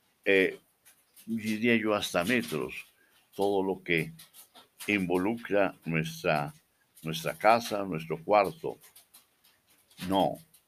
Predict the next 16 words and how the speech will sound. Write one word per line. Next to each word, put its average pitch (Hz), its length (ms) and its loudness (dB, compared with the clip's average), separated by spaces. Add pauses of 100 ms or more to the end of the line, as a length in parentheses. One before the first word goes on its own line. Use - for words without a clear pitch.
(280)
creo 135 320 4
yo 147 200 0
que - 80 -8
se 113 140 -2
trata 117 400 0
de 101 100 -2
vislumbrar 87 720 -2 (720)
la 90 200 4
meta 117 340 0
por 98 180 -2
alcanzar, 69 640 -2 (840)
que 78 320 2
es - 320 -10 (320)
el 101 220 6
prodigar 95 640 -2
amor 107 460 -2